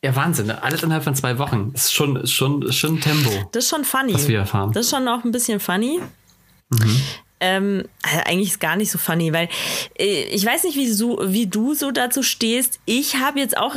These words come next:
Speaker 2: nicht unbedingt Bock, mit was geimpft zu werden, wo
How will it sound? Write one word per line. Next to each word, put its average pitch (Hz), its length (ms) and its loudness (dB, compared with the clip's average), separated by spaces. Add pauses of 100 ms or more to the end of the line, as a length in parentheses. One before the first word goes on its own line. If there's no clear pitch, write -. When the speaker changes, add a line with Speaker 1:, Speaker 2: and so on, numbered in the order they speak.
(120)
Speaker 2:
nicht 226 360 -2
unbedingt 214 440 0
Bock, 175 320 -2
mit 185 200 0
was 196 180 0
geimpft 233 320 -2
zu 185 100 -2
werden, 170 360 0 (320)
wo 208 520 0